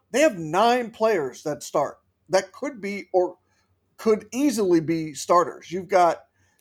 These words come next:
you know, you got Joey Porter Junior, Kalen King, Johnny Dixon, and Marquise Wilson at corner.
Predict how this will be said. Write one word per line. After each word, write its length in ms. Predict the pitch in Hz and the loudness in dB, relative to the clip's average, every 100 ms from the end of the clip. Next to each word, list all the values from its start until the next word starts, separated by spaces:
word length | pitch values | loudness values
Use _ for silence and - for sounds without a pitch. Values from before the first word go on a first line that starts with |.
| - | -12
you 80 | 247 | -8
know, 80 | |
you 120 | 143 147 | -6 -2
got 180 | 156 | -2
Joey 260 | 131 170 240 | 2 4 4
Porter 280 | 214 254 254 | 2 -2 0
Junior, 320 | 196 196 190 | -4 -2 -4
Kalen 400 | 185 196 208 202 | -2 -4 -2 -4
King, 260 | - 190 170 | -4 -4 0
Johnny 320 | 175 175 180 | 2 2 0
Dixon, 420 | 165 170 - 160 - | -2 -4 -6 -8 -6
and 120 | 151 | -2
Marquise 440 | 151 151 165 127 | -2 -2 -8 -6
Wilson 320 | 143 143 - | -4 -4 -6
at 100 | 131 | -14
corner. 360 | - 143 127 98 | -12 -10 -10 -12